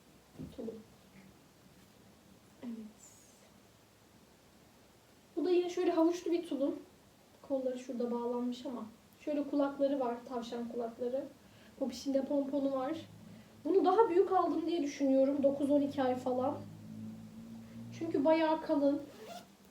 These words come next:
Çok hoşuma gitti. Yani bayağı bir sıcak tutar.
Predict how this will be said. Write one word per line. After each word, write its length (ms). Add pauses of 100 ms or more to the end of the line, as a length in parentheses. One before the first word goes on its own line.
(1400)
Çok 200
hoşuma 320
gitti. 320
Yani 200
bayağı 280
bir 60
sıcak 420
tutar. 340